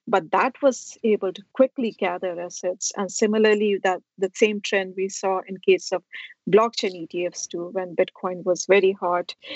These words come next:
uh, at least four blockchain E T Fs launched, but the two that were first to market, they were able to gather more than hundred million in assets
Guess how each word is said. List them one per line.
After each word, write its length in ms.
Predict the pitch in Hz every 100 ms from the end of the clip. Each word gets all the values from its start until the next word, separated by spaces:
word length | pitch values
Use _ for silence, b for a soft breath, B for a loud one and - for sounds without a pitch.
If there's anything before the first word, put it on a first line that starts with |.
| 269 B
uh, 380 | 170 180 - 180 208 _ -
at 120 | 190
least 320 | 175 - -
four 240 | - 196 190
blockchain 680 | 160 185 175 - - 185 -
E 140 | 202
T 260 | 185 175 175
Fs 400 | 185 - - - -
launched, 540 | 190 180 185 185 - -
but 160 | 190
the 140 | 180 -
two 320 | - 226 214 202
that 220 | 175 165 -
were 160 | 190 180 -
first 320 | 233 226 -
to 80 | 202
market, 480 | 175 180 - 185 - B B B
they 320 | 165 220 202
were 180 | 214 220
able 300 | 214 208 202
to 100 | 196
gather 340 | 202 202 190 190
more 160 | 185
than 160 | 185 196
hundred 340 | 180 190 185
million 320 | 175 180 185 180
in 160 | -
assets 520 | 185 - 180 175 -